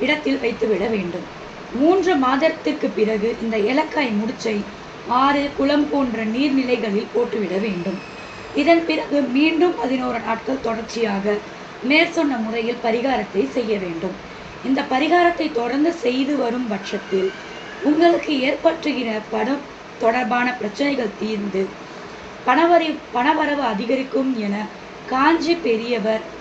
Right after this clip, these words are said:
அனைவருக்கும் பயன்படும் விதமாக இந்த பரிகாரத்தை கூறி அருளினார். Thank you friends, thanks for hearing this audio. இந்த ஆடியோ பிடிச்சிருந்தா லைக் பண்ணுங்க, சப்ஸ்கிரைப் பண்ணுங்க.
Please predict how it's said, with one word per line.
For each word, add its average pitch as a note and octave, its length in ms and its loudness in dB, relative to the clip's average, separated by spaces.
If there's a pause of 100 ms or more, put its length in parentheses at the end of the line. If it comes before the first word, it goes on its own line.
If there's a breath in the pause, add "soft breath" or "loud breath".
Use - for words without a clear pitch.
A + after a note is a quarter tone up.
(100)
அனைவருக்கும் D4+ 800 2
பயன்படும் B3+ 520 0
விதமாக G3 580 -2 (440)
இந்த D4 200 6
பரிகாரத்தை B3 880 -2
கூறி D#4+ 300 4
அருளினார். F3+ 580 -2 (680 loud breath)
Thank C4+ 220 2
you D#4+ 100 2
friends, C4+ 300 2 (100)
thanks C4 260 2
for D4 140 2 (580)
hearing B3+ 320 2
this C4 180 -2
audio. B3 280 0 (200)
இந்த G#3+ 120 -4
ஆடியோ A3+ 220 0
பிடிச்சிருந்தா B3 500 -2
லைக் A3 220 -2
பண்ணுங்க, A#3+ 240 -4
சப்ஸ்கிரைப் G#3 540 -4
பண்ணுங்க. A3+ 300 -2